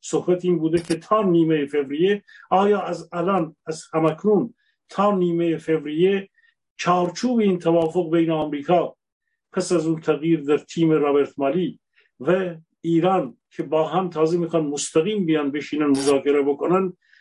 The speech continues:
آیا چارچوبی با این سرعت امکان پذیر هست به لحاظ کارشناسی، به لحاظ تکنیکی، فنی، کنترل تسلیحات،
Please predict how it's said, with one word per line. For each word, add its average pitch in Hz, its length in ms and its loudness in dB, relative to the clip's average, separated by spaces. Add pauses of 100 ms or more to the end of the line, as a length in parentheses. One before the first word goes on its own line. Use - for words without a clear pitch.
(120)
آیا 185 300 2
چارچوبی 175 640 -2
با 165 240 -2
این 202 160 2
سرعت 175 640 -2 (360)
امکان 165 400 0
پذیر 160 340 -2
هست 180 460 -2 (460)
به - 100 0
لحاظ 175 520 0 (720)
کارشناسی، 165 1080 -4
به 156 80 0
لحاظ 165 420 2
تکنیکی، 160 800 -2
فنی، 151 680 0 (380)
کنترل 175 840 0 (320)
تسلیحات، 165 720 -2